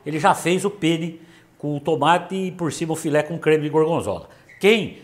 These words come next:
tá assistindo aí, quer mandar foto, já tem uma porção, mas manda mais foto, de repente a gente põe até mais de uma pro programa.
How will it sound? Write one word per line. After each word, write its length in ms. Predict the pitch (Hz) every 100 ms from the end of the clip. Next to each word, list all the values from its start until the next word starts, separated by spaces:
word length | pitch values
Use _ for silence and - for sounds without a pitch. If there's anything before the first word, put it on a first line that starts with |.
| - _
tá 80 | -
assistindo 480 | 147 123 - 143 120
aí, 80 |
quer 160 | 143 165
mandar 240 | 151 120
foto, 260 | - 190 190
já 80 | 175
tem 140 | 285
uma 60 | 262
porção, 320 | 143 - 87
mas 140 | 110 151
manda 260 | 175 240
mais 200 | 175 117
foto, 160 | - 196
de 60 | 180
repente 260 | 180 202
a 40 | 165
gente 160 | 160
põe 120 | 170 147
até 160 | 185
mais 160 | 170 147
de 80 | 135
uma 140 | 123
pro 100 | 127
programa. 300 | 110 92